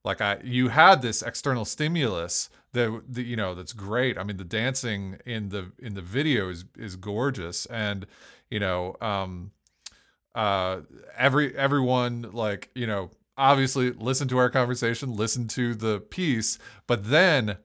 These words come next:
go seek out the video so you can see exactly, you know, um, all the, all the, all the dance and the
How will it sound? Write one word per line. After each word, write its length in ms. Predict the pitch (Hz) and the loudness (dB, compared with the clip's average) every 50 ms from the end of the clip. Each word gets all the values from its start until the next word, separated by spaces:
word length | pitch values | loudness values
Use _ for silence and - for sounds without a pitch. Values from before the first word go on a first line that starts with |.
| _ - 110 98 | _ -14 -14 -8
go 300 | 95 101 127 123 120 117 | -2 2 4 4 4 4
seek 380 | 113 - - - 123 110 101 - | 2 0 0 0 -2 -2 0 2
out 220 | 104 98 98 98 | 2 2 2 0
the 60 | - 92 | -2 -6
video 520 | 85 98 87 90 85 80 76 76 76 82 | -6 -6 -6 -4 -4 -4 -4 -6 -6 -6
so 180 | 92 - - 110 | -6 -6 -4 -4
you 140 | 101 98 | -4 -4
can 160 | 92 - 101 92 | -6 -6 -6 -4
see 540 | - - - - 123 113 107 104 95 92 | -2 -2 -2 -2 -2 -2 -2 -2 -4 -6
exactly, 920 | 90 - 98 92 90 82 95 98 92 92 - - 101 95 90 87 87 85 85 - - - - - - _ | -6 -8 -8 -8 -6 -4 -2 0 0 0 -2 -4 -6 -6 -6 -6 -6 -8 -10 -14 -18 -20 -20 -20 -20 _
you 120 | - 107 98 | -8 -6 -4
know, 480 | 95 92 90 85 82 82 82 85 - - | -2 -2 -2 -2 -4 -4 -6 -10 -10 -8
um, 520 | - 98 95 92 87 85 85 82 82 95 104 _ _ _ _ _ _ _ _ _ _ _ _ _ _ _ _ - - | -6 -6 -4 -4 -6 -8 -10 -12 -12 -14 -16 _ _ _ _ _ _ _ _ _ _ _ _ _ _ _ _ -18 -8
all 240 | 104 104 110 110 113 | -4 -2 0 0 0
the, 340 | 98 110 107 104 95 95 87 | -2 -2 -4 -4 -4 -6 -8
all 160 | 76 90 95 98 | -8 -8 -8 -6
the, 320 | 98 95 95 92 90 - | -6 -6 -6 -6 -6 -8
all 140 | - 104 101 | -8 -8 -6
the 100 | 92 104 | -6 -8
dance 480 | 95 - 127 120 120 117 117 110 107 - | -8 -6 -4 -2 0 0 -2 -2 -4 -4
and 140 | 117 98 95 | -6 -6 -6
the 100 | 104 | -8